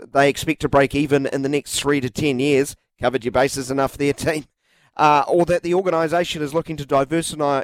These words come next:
diversify revenue streams through investing in N F Ts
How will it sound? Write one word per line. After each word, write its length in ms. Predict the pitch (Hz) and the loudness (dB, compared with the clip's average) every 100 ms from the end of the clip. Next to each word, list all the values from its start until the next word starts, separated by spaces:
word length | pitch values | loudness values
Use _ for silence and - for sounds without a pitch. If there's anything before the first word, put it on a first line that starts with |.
| - | -6
diversify 480 | 131 147 165 - | -8 -6 -6 0
revenue 400 | 123 120 131 127 | 0 2 0 -2
streams 400 | 117 - 143 123 | -4 -4 -2 -2
through 140 | - 127 | -2 -4
investing 420 | 117 135 - 139 | -4 -8 -8 -6
in 140 | 120 110 | -4 -4
N 200 | 143 147 - | -4 -4 -2
F 180 | 127 | -4
Ts 520 | - 147 123 98 - | -2 0 0 -2 -8